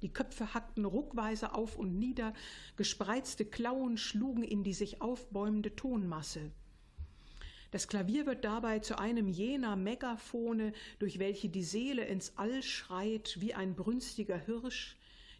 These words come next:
dem nichts antwortet als der wetteifernde, gleiche Ruf tausend anderer, einsam ins All rührender Seelen.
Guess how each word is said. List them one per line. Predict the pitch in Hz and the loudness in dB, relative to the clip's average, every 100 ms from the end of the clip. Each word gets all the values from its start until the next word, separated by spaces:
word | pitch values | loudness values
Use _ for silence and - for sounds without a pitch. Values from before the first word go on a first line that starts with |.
| - | 0
dem | 175 | 2
nichts | 208 285 - - - - - - | 4 0 -4 -10 -10 -14 -20 -2
antwortet | 220 269 262 240 226 226 233 226 - - - | 0 0 0 -2 -2 -2 -4 -4 -12 -16 -6
als | - 190 | -4 -2
der | - 180 | 0 2
wetteifernde, | 151 - - 202 214 214 208 196 185 | 2 0 -4 0 2 2 0 2 0
gleiche | 185 180 190 247 247 | 2 2 2 0 2
Ruf | 214 170 202 214 - - | 0 2 0 0 -2 -4
tausend | - 226 226 233 - | -2 0 0 -2 -2
anderer, | 202 196 180 180 170 - - - | -2 0 -2 -2 -4 -6 -16 -8
einsam | - 196 214 202 190 - | 0 4 4 2 -2 -2
ins | 190 - - | -4 -4 -2
All | 185 202 | 0 0
rührender | 180 175 170 170 170 170 | 0 0 0 0 -2 -2
Seelen. | 160 190 180 156 147 | -2 0 0 -2 -6